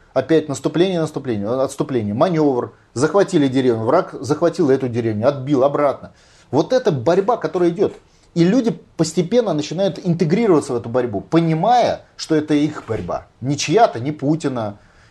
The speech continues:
не Фёдорова, не штабов НОДА. Это их борьба. Лично. И от, от, м,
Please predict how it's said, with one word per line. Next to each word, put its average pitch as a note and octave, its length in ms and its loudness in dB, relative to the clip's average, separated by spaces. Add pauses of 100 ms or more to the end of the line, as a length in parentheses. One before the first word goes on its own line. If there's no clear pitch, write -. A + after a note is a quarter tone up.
(100)
не D3 120 0
Фёдорова, C#3+ 540 4
не C3 120 -6
штабов E3+ 400 0
НОДА. D#3 300 2
Это B2+ 280 -2
их F3+ 180 0
борьба. G#2 380 -4 (360)
Лично. B2 520 -2 (300)
И C#3+ 80 2
от, C#3+ 240 4
от, D3+ 400 2
м, C#3 380 -2